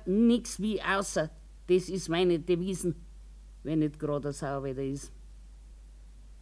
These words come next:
Im Zimmer, da halt ich schon gleich gar nicht aus.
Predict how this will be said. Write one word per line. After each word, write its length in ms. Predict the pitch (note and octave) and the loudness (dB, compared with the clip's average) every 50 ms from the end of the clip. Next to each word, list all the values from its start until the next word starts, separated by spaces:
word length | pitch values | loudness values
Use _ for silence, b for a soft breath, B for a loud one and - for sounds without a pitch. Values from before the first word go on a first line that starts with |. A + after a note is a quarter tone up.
| - G3 | 2 4
Im 160 | G#3+ A3 F#3 | 4 4 4
Zimmer, 380 | - - A#3+ C4+ C#4 B3 F#3+ - | 2 4 6 8 8 8 6 4
da 260 | - - D#3 D3 C#3+ | 0 -2 -2 -2 0
halt 320 | D3 D#3+ F#3 F#3 E3+ F3 | 0 0 0 0 0 0
ich 160 | E3+ D3+ - | -2 -4 -4
schon 220 | - - E3+ D#3+ D3 | -4 -2 -2 -2 0
gleich 320 | D#3+ D#3 D3+ D3+ D3 D3 | 0 0 0 0 0 0
gar 200 | - D#3+ D#3 D3+ | 2 2 4 4
nicht 200 | C#3 B2+ A#2 - | 4 2 0 -2
aus. 340 | G2 G2+ - - - - - | -6 -10 -12 -14 -16 -18 -20